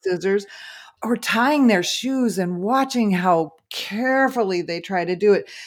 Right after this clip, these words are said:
Takes a lot of patience on their part and on the parent's part as well. So let me ask you this. In our toddler rooms at Bright Horizons, we use quite large crayons and paper to help develop motor skills.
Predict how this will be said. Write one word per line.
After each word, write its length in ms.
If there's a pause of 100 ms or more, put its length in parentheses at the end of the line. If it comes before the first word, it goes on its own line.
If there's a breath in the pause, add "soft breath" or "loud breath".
(380 loud breath)
Takes 340
a 80
lot 320
of 80
patience 480
on 160
their 200
part 440 (360)
and 380
on 180
the 80
parent's 480
part 460
as 240
well. 460 (540 soft breath)
So 360
let 300
me 160
ask 320
you 100
this. 460 (100)
In 140
our 320 (180)
toddler 480
rooms 240
at 80
Bright 240
Horizons, 480
we 220
use 420 (280 loud breath)
quite 400
large 440
crayons 480
and 160
paper 640 (600 loud breath)
to 140
help 340
develop 440
motor 280
skills. 540